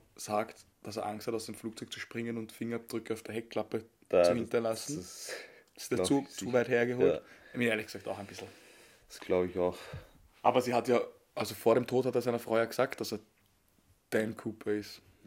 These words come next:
Speaker 2: Ja, aber nicht D B Cooper. <laughs> Erstens
Speaker 1: Ja.
Speaker 2: und zweitens, ähm, der D-N-A-Abgleich ist schon eine Methode, mit der man, mit der man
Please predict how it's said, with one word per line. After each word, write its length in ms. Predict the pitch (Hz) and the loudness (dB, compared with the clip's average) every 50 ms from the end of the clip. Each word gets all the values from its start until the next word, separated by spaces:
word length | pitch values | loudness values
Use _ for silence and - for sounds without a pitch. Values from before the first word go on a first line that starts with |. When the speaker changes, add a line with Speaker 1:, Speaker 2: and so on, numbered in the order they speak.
| - | -4
Speaker 2:
Ja, 300 | - 98 98 98 101 104 - - _ _ _ _ _ _ _ _ _ - | 2 6 8 10 8 8 6 0 _ _ _ _ _ _ _ _ _ 4
aber 200 | 98 98 95 101 | 6 6 6 4
nicht 240 | 107 104 104 - | -2 -4 -6 -6
D 120 | - 123 120 | -6 -4 -4
B 140 | 110 104 95 | -2 -4 -6
Cooper. 460 | - - 95 92 - - 92 87 - _ _ _ _ _ _ - | -6 -8 -8 -8 -6 -6 -8 -8 -8 _ _ _ _ _ _ 4
<laughs> 20 | - 180 - - - - - - - - - - - - - - 302 202 - - 127 - - - - - - - - | 4 4 6 4 0 -6 -8 -10 -10 -12 -12 -8 -2 2 4 8 8 6 6 4 0 6 6 6 6 4 -8 0 2
Erstens 600 | 160 151 151 143 107 107 107 131 123 117 - - | 2 4 6 8 8 10 10 10 6 6 4 -2
Speaker 1:
Ja. 60 | 120 | -6
Speaker 2:
und 80 | 110 98 | -6 0
zweitens, 520 | - 104 101 101 104 - 123 123 - - - - - - - - - - - - - - | 8 12 12 12 12 10 4 -6 -6 -10 -18 -18 -18 -18 -18 -20 -20 -20 -18 -6 0 4
ähm, 400 | 92 95 95 95 98 98 - - _ _ - - - _ _ _ _ _ _ _ _ _ _ _ _ _ - - | 4 4 4 2 -2 -4 -6 -10 _ _ -20 -20 -20 _ _ _ _ _ _ _ _ _ _ _ _ _ -14 -6
der 100 | - 95 | -4 -2
D-N-A-Abgleich 720 | 85 95 95 95 85 82 85 90 98 - - - 98 95 95 | 0 0 2 2 4 4 6 6 6 4 4 4 4 4 4
ist 160 | 98 95 - | -2 -6 -4
schon 240 | - 98 98 113 123 | 0 2 2 4 4
eine 200 | 123 110 101 95 | 4 4 4 2
Methode, 420 | 92 92 90 - 85 85 87 92 | 0 0 -2 0 0 0 0 0
mit 200 | 90 90 82 - | -2 -2 -2 0
der 120 | 82 85 82 | 0 0 0
man, 160 | 85 80 - - _ _ _ _ _ _ _ _ _ _ - _ _ _ - | 0 -4 -4 -8 _ _ _ _ _ _ _ _ _ _ -20 _ _ _ -18
mit 140 | - 85 - | -12 -4 -2
der 100 | 80 82 | -2 0
man 160 | 85 85 85 | 0 -2 -2